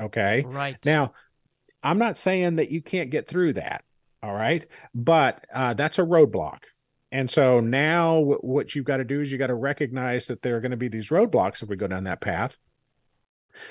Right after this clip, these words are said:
Speaker 1: So why, why not start from the, the outset and say, "Okay, so let's figure out what the roadblocks are, uh, before we get into this process. Tell me, you know,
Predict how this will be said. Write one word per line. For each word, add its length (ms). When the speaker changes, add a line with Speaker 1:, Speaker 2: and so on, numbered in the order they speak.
Speaker 1:
So 220
why, 320
why 260
not 200
start 280
from 300
the, 180
the 180
outset 520
and 120
say, 560
"Okay, 220
so 140
let's 160
figure 240
out 100
what 100
the 60
roadblocks 520
are, 200
uh, 260
before 380
we 100
get 160
into 220
this 160
process. 500
Tell 220
me, 220
you 420
know, 260